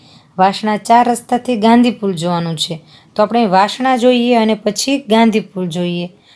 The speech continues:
તો વાસણા ક્યાં છે? વાસણા ચાર રસ્તા આ રહ્યો અને ગાંધીપુલ આ રહ્યો.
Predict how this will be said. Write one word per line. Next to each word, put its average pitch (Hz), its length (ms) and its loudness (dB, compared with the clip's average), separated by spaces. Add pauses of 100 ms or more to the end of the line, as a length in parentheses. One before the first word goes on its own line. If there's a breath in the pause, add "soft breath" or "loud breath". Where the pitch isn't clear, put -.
(160 soft breath)
તો 180 80 -4
વાસણા 214 360 0
ક્યાં 233 300 0
છે? 202 220 -2
વાસણા 190 360 0
ચાર 196 320 -2
રસ્તા 185 280 -2
આ 285 260 2
રહ્યો 190 400 -4
અને 202 180 -2
ગાંધીપુલ 175 760 -6
આ 208 200 -2
રહ્યો. 160 280 -6